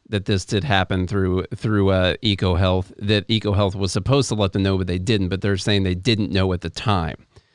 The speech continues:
And so that, uh, th-, like I said, they've separated themselves by one payer here, so they're gonna take the responsibility off of themselves, and thus, more than likely, Doctor Fauci as well,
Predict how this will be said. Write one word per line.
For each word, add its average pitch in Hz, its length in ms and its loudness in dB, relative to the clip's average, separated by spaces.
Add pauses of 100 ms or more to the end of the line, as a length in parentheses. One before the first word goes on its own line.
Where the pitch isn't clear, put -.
(340)
And 98 400 2
so 101 380 4
that, 101 280 2 (320)
uh, 101 180 2 (140)
th-, 165 300 -2
like 220 200 0
I 202 80 4
said, 185 400 0 (220)
they've 135 280 2
separated 151 540 0
themselves 135 520 2
by 123 180 2
one 123 400 0 (140)
payer 113 400 0
here, 107 340 -2
so 107 400 0
they're 104 240 0
gonna 107 200 0
take 104 220 -2
the 113 100 -2
responsibility 104 760 0
off 101 180 0
of 110 60 -4
themselves, 120 600 -2
and 110 160 0
thus, 113 260 0 (300)
more 107 180 2
than 131 120 0
likely, 127 420 2
Doctor 117 420 -2
Fauci 110 460 0
as 131 120 -4
well, 110 380 0